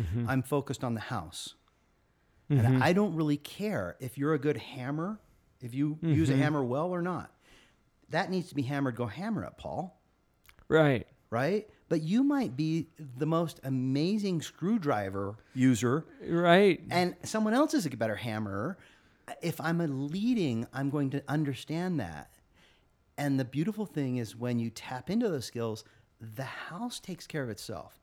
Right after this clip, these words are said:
Speaker 2: It gets built faster with, with more success and more skill because you're doing what you do well. It's like my son playing basketball.
Speaker 1: Yeah.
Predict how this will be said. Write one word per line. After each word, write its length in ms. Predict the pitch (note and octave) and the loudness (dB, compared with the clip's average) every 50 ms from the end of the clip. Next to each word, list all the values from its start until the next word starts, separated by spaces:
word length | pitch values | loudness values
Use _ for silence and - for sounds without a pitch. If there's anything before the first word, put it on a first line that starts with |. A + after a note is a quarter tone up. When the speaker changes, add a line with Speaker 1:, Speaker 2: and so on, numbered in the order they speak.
| _ - | _ -6
Speaker 2:
It 200 | D#3 D#3+ - - | -6 -6 -6 -4
gets 200 | F3+ E3 - - | -6 -6 -6 -6
built 340 | - - D3+ C3+ - - | -4 -4 -4 -4 -4 -8
faster 720 | - - - - C3 B2+ D3 F#3 - - - A#3 A#3 A#3+ A#3 _ _ _ _ _ _ _ _ _ _ _ _ _ _ _ _ - | -14 -20 -18 -12 -10 -8 -8 -8 -10 -12 -10 -10 -10 -10 -12 _ _ _ _ _ _ _ _ _ _ _ _ _ _ _ _ -10
with, 280 | A#2+ B2+ C3 A2+ - - _ - A2+ A2 G2 - - - C3 | -6 -6 -6 -6 -8 -16 _ -20 -18 -18 -18 -20 -20 -12 -8
with 260 | C3 C3+ A#2+ - - _ _ _ _ - C3 C3 - _ _ - F#3+ D3+ | -6 -6 -6 -6 -10 _ _ _ _ -20 -20 -20 -20 _ _ -18 -16 -10
more 320 | - D#3+ C#3+ C3+ C#3+ D#3 C#3+ | -8 -6 -4 -2 -2 -2 -2
success 680 | - - C#3+ - - - C3 C3 B2+ A#2+ - - - - _ _ _ _ _ _ _ _ - | -4 -8 -8 -8 -8 -8 -6 -6 -6 -6 -8 -8 -10 -12 _ _ _ _ _ _ _ _ -6
and 220 | A#2+ B2 B2 A#2+ | -2 0 2 2
more 260 | B2 A#2+ A#2+ B2+ B2+ | 2 2 2 0 0
skill 320 | A#2+ - - - D3+ E3+ E3 | -2 -4 -6 -4 -2 -2 -2
because 300 | A#2 B2+ A#2+ C#3 A2 A#2+ | -2 -2 -2 -2 -2 -4
you're 360 | A#2 A#2 B2+ C#3+ D3 D3 D3 | -6 -4 -2 -2 0 0 -2
doing 540 | C3 G#2+ G2 B2 B2 B2 C#3 C#3+ C3 B2+ A#2+ | -4 -4 -4 -4 -2 0 0 0 0 -2 -2
what 180 | A#2 A2+ E2 | -4 -6 -8
you 180 | G2+ G#2+ A2+ A#2 | -6 -4 -4 -4
do 160 | G2+ G2+ G#2+ | -4 -4 -6
well. 400 | F#2+ F2+ F#2 E2+ F2 F2 E2 - _ _ _ _ _ _ _ _ _ - _ - | -6 -6 -6 -8 -8 -10 -12 -16 _ _ _ _ _ _ _ _ _ -18 _ -8
It's 160 | C3 - - | -6 -2 0
like 160 | D#3 D3+ D3 | 0 2 2
my 120 | D#3 C#3+ C#3 | 2 0 0
son 300 | C3 - - D3+ C#3+ C3+ | 0 0 -2 -2 -2 -2
playing 220 | B2 C3 B2 A#2+ | -2 -2 -2 0
basketball. 580 | - G#2+ A2 A#2 A#2+ C3+ D3+ D3+ B2 A2 A2 A2 | 0 -2 -2 -2 -4 -4 -4 -2 0 2 2 0
Speaker 1:
Yeah. 60 | G#2+ | 0